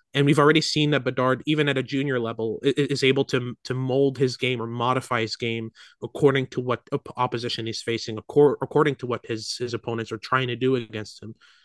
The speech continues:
So the big concern with me, you know, the big reason why we wanna see players against men is that adaptability, and Bedard has shown it.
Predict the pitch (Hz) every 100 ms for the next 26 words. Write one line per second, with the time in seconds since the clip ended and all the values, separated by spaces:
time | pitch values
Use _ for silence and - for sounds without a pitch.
0 | _ - 139 120 110 _ - _ - 139
1 | 170 - 175 - 170 170 147 135 135 131
2 | 135 _ _ - 135 135 143 143 165 143
3 | 143 151 151 127 123 123 139 127 117 -
4 | 117 117 117 - 117 110 143 135 127 117
5 | 120 113 - 120 131 127 117 113 123 123
6 | 120 117 113 - 127 113